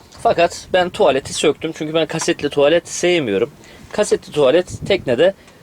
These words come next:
<laughs> koku yapıyor arkadaşlar. Koku oluyor. Benim de hoşuma gitmiyor.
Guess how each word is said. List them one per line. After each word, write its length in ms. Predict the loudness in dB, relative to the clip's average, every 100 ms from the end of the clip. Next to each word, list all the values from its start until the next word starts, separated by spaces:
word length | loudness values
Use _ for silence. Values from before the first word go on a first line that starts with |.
| -20 -20 -20
<laughs> 580 | -20 -12 -8 -6 -4
koku 260 | -2 -2 0
yapıyor 300 | 0 2 0
arkadaşlar. 500 | 0 0 0 -4 -8 -6
Koku 260 | -2 0 2
oluyor. 320 | 2 -2 -4 -6 -4
Benim 200 | 0 2
de 40 | 2
hoşuma 260 | 2 0
gitmiyor. 460 | 0 -4 -2 0